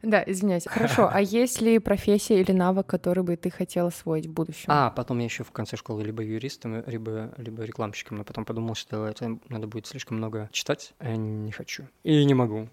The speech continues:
Speaker 2: Ещё вопрос какой?
Speaker 1: Есть ли профессия или навык, который ты бы хотела освоить в будущем?
Speaker 2: У меня вот нет ощущения, что я что-то ещё могу.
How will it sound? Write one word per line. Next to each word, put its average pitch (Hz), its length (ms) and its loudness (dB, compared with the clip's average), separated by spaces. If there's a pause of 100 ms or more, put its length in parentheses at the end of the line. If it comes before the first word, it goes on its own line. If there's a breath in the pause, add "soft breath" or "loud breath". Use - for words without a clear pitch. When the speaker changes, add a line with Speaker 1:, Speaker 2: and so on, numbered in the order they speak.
Speaker 2:
Ещё 131 240 -4
вопрос 113 260 -4
какой? 139 300 -6 (120)
Speaker 1:
Есть 208 220 6
ли 208 80 4
профессия 214 520 4
или 185 100 6
навык, 202 320 6
который 185 260 2
ты 190 100 -2
бы 190 80 2
хотела 185 360 0
освоить 180 300 -4
в 170 40 -8
будущем? 165 480 -6 (320)
Speaker 2:
У 135 60 -2
меня 131 220 2
вот 127 140 -2
нет 143 200 2
ощущения, 135 400 -4
что - 200 -6
я 110 100 -2
что-то - 260 -8
ещё 110 180 -6
могу. 107 300 -8